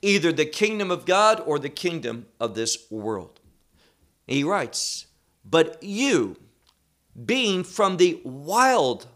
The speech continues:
olive tree, grafted in among them." Who's them? A remnant of the Jewish people.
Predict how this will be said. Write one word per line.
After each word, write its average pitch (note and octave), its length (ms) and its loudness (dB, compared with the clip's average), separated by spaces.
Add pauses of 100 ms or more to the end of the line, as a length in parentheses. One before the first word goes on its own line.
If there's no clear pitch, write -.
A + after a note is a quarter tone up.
(280)
olive A#2+ 400 -2
tree, B2+ 400 -10 (920)
grafted G3+ 640 0
in B2+ 520 -2 (300)
among C3 480 0
them." D3+ 340 -6 (160)
Who's G3+ 300 -4
them? A#3 320 -6 (920)
A C3+ 140 -2
remnant B2 640 -4 (180)
of D3 100 -8
the D#3+ 100 -4
Jewish F#3+ 360 -6
people. - 320 -14